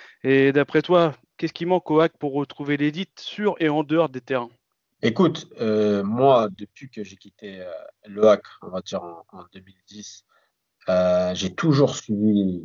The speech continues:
Speaker 2: le club, l'évolution du club. Donc, ce que je peux te dire, c'est qu'en termes d'infrastructure, ben, le club a évolué depuis le temps que j'y étais. Il y a un super stade, il y a un nouveau centre d'entraînement.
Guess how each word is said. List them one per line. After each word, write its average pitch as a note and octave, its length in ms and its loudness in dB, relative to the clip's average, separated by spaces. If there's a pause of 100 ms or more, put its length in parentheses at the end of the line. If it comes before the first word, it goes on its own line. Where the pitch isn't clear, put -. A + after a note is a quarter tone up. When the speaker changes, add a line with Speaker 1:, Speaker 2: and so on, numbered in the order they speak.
Speaker 2:
le G2 180 -2
club, C3 320 2 (180)
l'évolution G2 520 -4
du F2 160 -8
club. B2 360 2 (520)
Donc, G#2 260 -2
ce - 80 -16
que B2 100 -4
je - 100 -6
peux B2 120 0
te G#2 60 -4
dire, A#2 240 2
c'est - 160 -10
qu'en - 380 -4
termes A#2 280 0
d'infrastructure, A2 760 -4 (220)
ben, F2+ 200 -12
le F#2 100 -12
club A2 260 -2
a F#2+ 60 -2
évolué G2 420 0
depuis G#2 280 -14
le F#2 140 -8
temps G2 180 -8
que G2 100 -10
j'y - 120 -14
étais. C3+ 420 0
Il - 60 -18
y - 20 -12
a - 60 -12
un G#2+ 60 -10
super - 340 -2
stade, B2 340 4 (500)
il G#2 80 -14
y G2 40 -8
a F#2+ 40 -6
un G2 80 -6
nouveau G2 220 -4
centre G2 240 -8
d'entraînement. G#2 580 -2